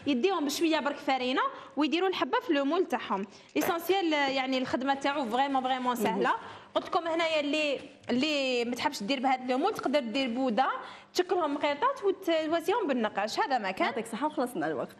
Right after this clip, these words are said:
Speaker 1: داكوغ، سي بون،
Speaker 2: معليش.
Speaker 1: كملنا.
Speaker 2: <laughs> فوالا، كي تشوفي رضوان هكا تدخل يخزر فينا، معناتها الوقت خلاص،
Speaker 1: سي بون.
Speaker 2: وزدنا عليها شويه. <coughs> دونك نروحوا نشوفوا باقي، آه، وصفاتنا ولا اشكال الوصفات اللي كنا شفناهم،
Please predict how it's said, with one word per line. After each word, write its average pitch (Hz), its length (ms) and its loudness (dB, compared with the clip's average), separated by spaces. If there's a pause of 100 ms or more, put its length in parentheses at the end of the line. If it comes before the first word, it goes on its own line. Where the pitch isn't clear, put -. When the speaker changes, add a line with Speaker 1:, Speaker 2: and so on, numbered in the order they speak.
(100)
Speaker 1:
داكوغ، - 320 2
سي 240 100 0
بون، - 160 0
Speaker 2:
معليش. 403 200 2
Speaker 1:
كملنا. 415 760 0
Speaker 2:
<laughs> - 60 -8
فوالا، 226 260 2
كي 220 100 0
تشوفي 294 220 2
رضوان 262 420 2
هكا 269 220 0
تدخل 285 220 0
يخزر 247 300 2
فينا، 262 260 2
معناتها 247 260 2
الوقت 240 320 0
خلاص، 240 340 2
Speaker 1:
سي - 260 -4
بون. 247 100 4
Speaker 2:
وزدنا 240 440 2
عليها 208 560 0
شويه. 202 380 0 (180)
<coughs> - 180 -4
دونك 269 120 2
نروحوا 294 220 0
نشوفوا 285 320 0
باقي، 262 500 2
آه، 202 540 2
وصفاتنا 233 560 0
ولا 262 220 0
اشكال 269 420 0
الوصفات 214 520 0
اللي 202 320 0
كنا 185 240 0
شفناهم، 214 480 -2